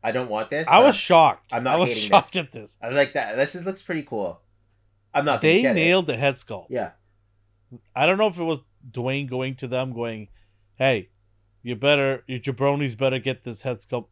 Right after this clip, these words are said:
Speaker 2: are accurate because otherwise I'm not allowing you to make the sales on this." So, yeah, this is probably the best head sculpt of The Rock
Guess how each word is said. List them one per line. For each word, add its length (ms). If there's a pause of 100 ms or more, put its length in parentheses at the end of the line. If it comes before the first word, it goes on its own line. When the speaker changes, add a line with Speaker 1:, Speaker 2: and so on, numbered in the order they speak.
Speaker 2:
are 200
accurate 500
because 540 (360)
otherwise 420
I'm 140
not 160
allowing 280
you 140
to 140 (180)
make 280
the 100
sales 380
on 180
this." 360 (720)
So, 540 (640)
yeah, 320
this 240
is 100
probably 240
the 140
best 400
head 200
sculpt 560 (480)
of 160
The 140
Rock 520